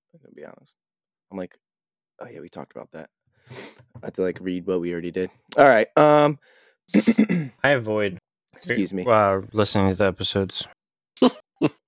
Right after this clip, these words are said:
Speaker 1: All right, so before we get to the, uh, Valentine's Day content,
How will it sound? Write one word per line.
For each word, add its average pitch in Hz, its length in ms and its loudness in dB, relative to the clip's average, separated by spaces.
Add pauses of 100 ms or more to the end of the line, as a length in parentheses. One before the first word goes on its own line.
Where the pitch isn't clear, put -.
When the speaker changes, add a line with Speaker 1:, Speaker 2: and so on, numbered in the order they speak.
(920)
Speaker 1:
All 127 80 8
right, 110 220 6
so 151 100 4
before 143 260 4
we 156 100 6
get 147 140 2
to 139 160 0
the, 117 280 2
uh, 104 120 4
Valentine's 110 540 2
Day 90 160 2
content, 90 520 -4